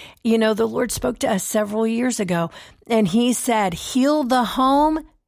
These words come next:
heal the land." So when we,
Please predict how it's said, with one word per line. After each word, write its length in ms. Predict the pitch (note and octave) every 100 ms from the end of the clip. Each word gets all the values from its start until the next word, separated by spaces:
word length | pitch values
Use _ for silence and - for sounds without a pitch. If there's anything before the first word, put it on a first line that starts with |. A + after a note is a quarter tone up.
| _
heal 440 | - - A#3 A3+ A3
the 140 | G#3
land." 560 | G3 F#3+ F3 D#3+ - - _ _ _ _ _ - -
So 300 | - B3+ B3
when 380 | A#3 B3+ B3+ A#3
we, 320 | C4 B3